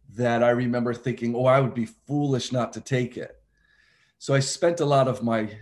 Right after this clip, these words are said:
twenties, my mid-twenties, mid to late twenties, traveling the world on someone else's dollars, staying in fancy hotels,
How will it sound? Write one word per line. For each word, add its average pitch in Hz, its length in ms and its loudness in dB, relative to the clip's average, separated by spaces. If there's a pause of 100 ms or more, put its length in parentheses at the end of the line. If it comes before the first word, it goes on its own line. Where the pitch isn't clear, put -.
(100)
twenties, 135 760 0
my 113 240 -2
mid-twenties, 117 800 -4
mid 165 220 -2
to 143 100 -2
late 127 260 -2
twenties, 110 600 -6 (640)
traveling 123 540 2
the 117 60 0
world 117 520 -2
on 101 200 -8
someone 135 320 -2
else's 120 320 -2
dollars, 107 420 -2
staying 113 280 -4
in 98 100 -10
fancy 127 480 -4
hotels, 110 720 -4